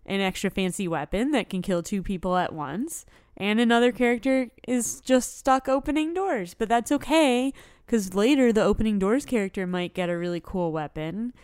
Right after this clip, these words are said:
and then the character with the killing two players at once weapon is gonna have to take a back seat. Like, it's not about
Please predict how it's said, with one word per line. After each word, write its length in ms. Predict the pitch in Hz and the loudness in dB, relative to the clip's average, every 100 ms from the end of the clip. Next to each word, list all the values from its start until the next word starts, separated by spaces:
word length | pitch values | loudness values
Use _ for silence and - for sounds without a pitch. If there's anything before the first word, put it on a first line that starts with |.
| - _ | -20 _
and 180 | - 226 | 0 4
then 300 | 226 226 214 - _ | 4 4 0 -6 _
the 140 | 220 214 | 0 0
character 540 | 233 214 208 233 220 | 0 0 0 2 2
with 340 | 220 208 - 208 | 4 0 0 0
the 260 | 208 185 - | 2 2 0
killing 260 | - 226 226 | 0 2 2
two 140 | 226 | 0
players 400 | 196 220 202 196 | 0 0 0 0
at 140 | 196 143 | 0 0
once 340 | 180 330 - | 0 -2 -2
weapon 540 | 185 160 180 180 220 240 _ _ _ - | -2 0 -2 -4 -6 -8 _ _ _ -4
is 460 | 214 220 196 202 - - | 0 2 0 -6 -14 -6
gonna 240 | 240 240 | -2 0
have 160 | 240 240 | 2 0
to 80 | 254 | 0
take 180 | 269 262 | -2 0
a 40 | |
back 240 | 226 247 247 | 2 0 0
seat. 280 | - 349 - | 0 0 2
Like, 180 | 175 208 | -2 -4
it's 140 | - | -2
not 180 | 240 269 | 2 2
about 340 | 247 220 - | 4 2 2